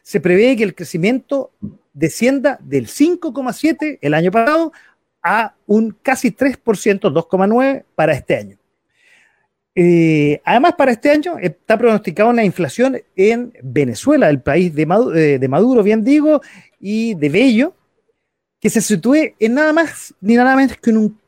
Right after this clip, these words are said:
quinientos por ciento, supongo que anual, la más alta de Latinoamérica. Acompañada en segundo lugar por la economía argentina,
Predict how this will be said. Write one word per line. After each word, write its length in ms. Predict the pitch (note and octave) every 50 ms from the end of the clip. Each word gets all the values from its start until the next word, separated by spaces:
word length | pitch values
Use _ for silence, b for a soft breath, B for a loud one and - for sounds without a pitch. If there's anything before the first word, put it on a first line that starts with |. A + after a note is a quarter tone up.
| _ _
quinientos 680 | - G3+ F#3 G#3 B3+ D#4 E4+ E4 - - E4+ - -
por 240 | - - F#3 F3+ D3+
ciento, 600 | - - G#3+ A3 A3 A3+ - _ - A#3 G#3+ - _ _
supongo 480 | _ _ - G#2 A2+ A#2+ A2+ G2 G2 F#2
que 80 | G2
anual, 420 | G2+ A#2 C#3+ C3+ G#2+ F2 D#2 - - _ _ b b b b b
la 100 | E3 F#3
más 260 | G#3 A#3 G#3+ - G#3+ -
alta 360 | - A#3+ C#4 C4 - - C4 A3+
de 120 | G#3+ G#3
Latinoamérica. 800 | G3 G3 F3 D#3 F#3 F3 E3+ D#3 C#3+ A#2+ G2+ G2 F2+ _ _ _ _ _ _ _ _ _ _ _ _ _ _ _ _ _ _ _ _ _ _ _ _ _ _ -
Acompañada 600 | D#3 D#3+ - F#3 D3 D#3 E3 E3 F#3+ A3+ B3+ C4
en 100 | A#3 -
segundo 320 | - D#3 D#3+ F3 E3+ G3+
lugar 340 | G#3+ A#3 B3+ D4 D4+ - -
por 180 | G#3 G#3+ A3
la 120 | A3+ G#3 G3
economía 380 | F3 E3+ D#3+ D#3 D#3 E3 E3+
argentina, 520 | E3 D#3+ - G#3 G3 F#3 - C4+ C#4 D4